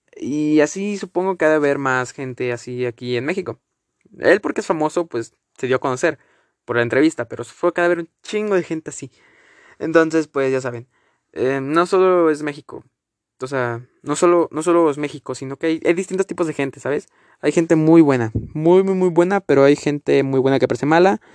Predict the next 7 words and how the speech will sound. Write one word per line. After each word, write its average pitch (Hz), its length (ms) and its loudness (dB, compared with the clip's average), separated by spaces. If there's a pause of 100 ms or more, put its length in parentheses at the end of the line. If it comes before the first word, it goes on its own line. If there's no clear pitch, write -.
(260)
y 131 420 2
mala 143 260 2
que 131 100 -2
parece 123 220 0
buena, 175 360 0 (600)
y 127 400 -8
este, 120 640 -4